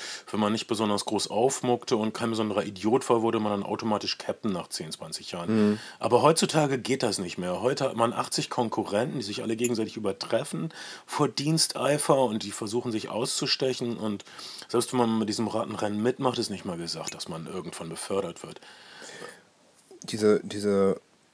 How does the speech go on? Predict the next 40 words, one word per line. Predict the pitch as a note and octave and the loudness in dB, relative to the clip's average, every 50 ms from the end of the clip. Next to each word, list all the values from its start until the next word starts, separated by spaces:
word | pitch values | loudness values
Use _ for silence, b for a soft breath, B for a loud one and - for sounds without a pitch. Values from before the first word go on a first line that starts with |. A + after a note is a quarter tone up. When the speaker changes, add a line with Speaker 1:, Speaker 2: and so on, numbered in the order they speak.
| - - - - - | -20 -20 -14 -6 -6
Speaker 2:
kapitalismuskritischen | - - - - A2+ G#2+ G2 G2 G#2 A#2 - - C#3 - - - A#2 A2+ G#2+ G#2 - A2 G2 | -4 -4 -6 -8 -8 -8 -6 -4 -4 -4 0 0 -2 -2 -2 -4 -4 -2 -2 -2 -2 -2 0
Untertitel, | G2+ A2+ A#2+ B2+ A#2+ - - A2+ - - G#2 G#2 - - - b b b b b b - | 0 2 4 4 4 4 2 -4 -2 0 0 0 0 -2 -10 b b b b b b 2
Unter-, | A2 A#2+ B2+ C3+ A#2+ A2+ - - - - - | 2 2 4 4 4 4 2 2 -2 -4 -4
Untertöne | - A#2 A#2+ B2+ A#2 - - A#2 A2+ A2 G#2+ | -4 0 2 2 0 2 0 0 2 2 2
sind | G#2+ A2 G2 F#2+ _ - | 2 2 0 -2 _ -10
Paul | - - A2+ A2+ | -4 0 0 2
Greengrass. | A2 A2 A#2+ C3 C3 B2 A#2 - B B B B | 4 4 2 2 4 2 0 0 B B B B
Sollten | B - C#3 D3 A3 F#3 | B 12 12 12 12 12
wir | C3 | 10
uns | B2+ B2 - | 8 8 6
übrigens | B2+ - - A#2 A2+ A2 - - _ _ - _ _ _ _ _ | 2 2 4 2 2 2 0 -6 _ _ -20 _ _ _ _ _
mehrfach | - A#2 B2+ C#3 D3 - - C#3 - - | 0 2 4 4 4 6 4 2 2 6
wiederholen, | C3 B2 A2+ B2 D3+ E3+ D#3 C3 | 6 8 10 10 10 10 12 12
oder | A#2 | 10
ihr | A2+ A#2 | 12 10
habt | A2 - | 8 8
das | A#2+ - | 4 -2
Gefühl, | - A#2 - C3 B2 A#2 A2+ | -2 0 4 6 8 8 8
genau | G2+ A2 A2+ A2 A2 A#2+ C3 | 6 6 6 8 8 10 10
das | C3 B2 - | 8 8 4
Gleiche | - A#2+ G#2+ A#2 A#2 B2 | 4 6 6 6 6 4
habt | A2+ A2+ - - | 0 -2 0 0
ihr | A#2+ A2+ | 0 2
schon | - A#2 A2+ - | 2 2 0 0
vor | - - | -2 -2
zwanzig | - A#2+ A2+ A2+ A#2 - | 2 0 2 0 0 0
Minuten | A#2+ A#2+ C3 D#3 - - B2+ | 2 4 4 2 2 2 2
gehört. | A2+ A2 A#2 A2 A2 - _ _ _ _ _ - | 2 4 6 4 4 4 _ _ _ _ _ -8
Seht | - A2+ C3 E3+ G3 | 2 4 6 8 8
es | F#3 - | 6 6
uns | D#3 - - | 2 0 2
nach, | B2 A#2+ C3 C3 - | 6 6 6 6 6
das | - - - | 0 -2 -2
ist | A2 G#2+ | -2 -2
ein | A2 G2+ G#2 G2+ G2 G2 - | 0 0 0 0 -2 -2 -2
pädagogisch, | - A#2+ G2+ G2+ G2 F2+ - F#2+ G2+ F#2 - | 0 4 6 6 6 6 6 4 4 4 2
aber | B2 A2+ G#2 | 4 4 4
es | G#2 - | 4 2
liegt | A#2 A2 - - | 0 0 2 0
auch, | G#2 - - | 0 0 -2